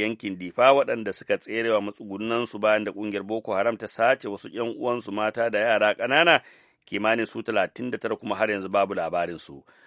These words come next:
Wakilinmu a Yamai Suleiman Muni Barma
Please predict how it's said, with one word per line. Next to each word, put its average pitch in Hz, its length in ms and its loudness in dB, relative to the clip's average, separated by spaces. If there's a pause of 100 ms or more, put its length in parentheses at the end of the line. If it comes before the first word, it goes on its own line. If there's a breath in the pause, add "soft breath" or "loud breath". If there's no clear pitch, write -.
(180 soft breath)
Wakilinmu 107 580 -4
a 95 320 2
Yamai 98 400 -2
Suleiman 107 420 -4
Muni 107 140 -2
Barma 127 340 2